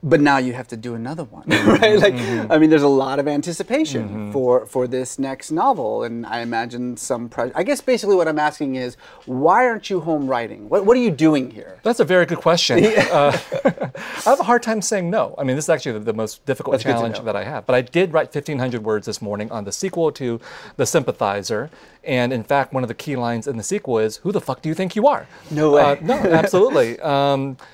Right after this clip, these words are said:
Speaker 1: So it's a
Speaker 2: But
Speaker 1: legit se-, it's a sequel?
Speaker 2: it's a real sequel.
Speaker 1: Okay, it's
Speaker 2: It's
Speaker 1: a
Speaker 2: a real
Speaker 1: sequel.
Speaker 2: sequel.
Speaker 1: Did I just
Speaker 2: Yeah.
Speaker 1: break that news? I didn't know
Speaker 2: No,
Speaker 1: that
Speaker 2: no,
Speaker 1: it
Speaker 2: no,
Speaker 1: was a
Speaker 2: it, it's
Speaker 1: sequel.
Speaker 2: been out there, and I tell people
Speaker 1: Can we just
Speaker 2: ju-
Speaker 1: say that I broke that news?
Speaker 2: Yes, you can.
Speaker 1: Can
Speaker 2: Yeah.
Speaker 1: I can't believe we broke that news.
Speaker 2: It's amazing, isn't it?
Speaker 1: <laughs>
Speaker 2: Yeah.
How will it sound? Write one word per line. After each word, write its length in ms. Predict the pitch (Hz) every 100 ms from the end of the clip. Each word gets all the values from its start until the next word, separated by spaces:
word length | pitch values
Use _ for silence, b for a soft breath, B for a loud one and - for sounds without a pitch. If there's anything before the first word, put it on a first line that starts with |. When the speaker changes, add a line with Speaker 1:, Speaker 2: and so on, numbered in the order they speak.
| B
Speaker 1:
So 120 | - 262
it's 80 |
a 40 | 262
Speaker 2:
But 60 |
Speaker 1:
legit 320 | 240 190 269 -
se-, 160 | 311 247
it's 100 | 254
a 80 | 220
sequel? 400 | - 359 - 123
Speaker 2:
it's 140 | 160
a 40 | 147
real 120 | 147
sequel. 240 | - 147
Speaker 1:
Okay, 200 | 190 170 -
it's 120 | -
Speaker 2:
It's 120 | 165
Speaker 1:
a 20 | 156
Speaker 2:
a 40 |
real 120 | 147
Speaker 1:
sequel. 380 | 120 151 139 -
Speaker 2:
sequel. 80 | -
Speaker 1:
Did 100 | 143
I 80 | 175
just 160 | 202 -
Speaker 2:
Yeah. 20 |
Speaker 1:
break 180 | 165 165
that 160 | 185
news? 300 | 160 156 196
I 100 | 147
didn't 160 | 151 147
know 100 | 139
Speaker 2:
No, 60 | 175
Speaker 1:
that 40 |
Speaker 2:
no, 60 | 190
Speaker 1:
it 40 |
Speaker 2:
no, 120 | 180 147
Speaker 1:
was 120 | 143
a 40 |
Speaker 2:
it, 20 | 123
it's 80 | 113
Speaker 1:
sequel. 60 | 170
Speaker 2:
been 40 |
out 180 | 147 143
there, 120 | 127
and 80 | 113
I 40 | 120
tell 220 | 202 240
people 260 | 180 139
Speaker 1:
Can 80 | 147
we 80 | 180
just 160 | 175 180
Speaker 2:
ju- 60 |
Speaker 1:
say 160 | 170 165
that 120 | 180
I 60 | 180
broke 240 | 185 180
that 160 | 185 180
news? 100 | 180
Speaker 2:
Yes, 200 | 208 -
you 60 |
can. 260 | 143 170 117 -
Speaker 1:
Can 160 | 165 B B B
Speaker 2:
Yeah. 200 | 156 -
Speaker 1:
I 120 | 294
can't 260 | 320 240 196
believe 220 | 180 190
we 100 | 202
broke 240 | 185 190 190
that 180 | 247
news. 300 | 247 370 370
Speaker 2:
It's 120 | 254 208
amazing, 420 | 170 269 214 127
isn't 200 | 135 196
it? 140 | 320 247
Speaker 1:
<laughs> 160 | 180
Speaker 2:
Yeah. 100 | 151